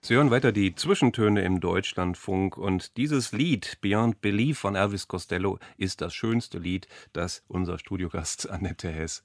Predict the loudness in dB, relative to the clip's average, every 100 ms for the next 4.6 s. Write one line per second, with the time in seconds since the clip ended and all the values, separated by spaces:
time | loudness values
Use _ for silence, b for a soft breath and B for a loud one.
0 | _ -2 0 0 -4 -10 -8 -8 -6 -6
1 | -10 -6 -4 -4 -6 -8 -6 -6 -8 -10
2 | _ -12 -10 -10 -10 -8 -8 -6 -6 -8
3 | -6 -8 -8 _ -8 -6 -6 -6 -10 -14
4 | _ -12 -10 -12 -12 -14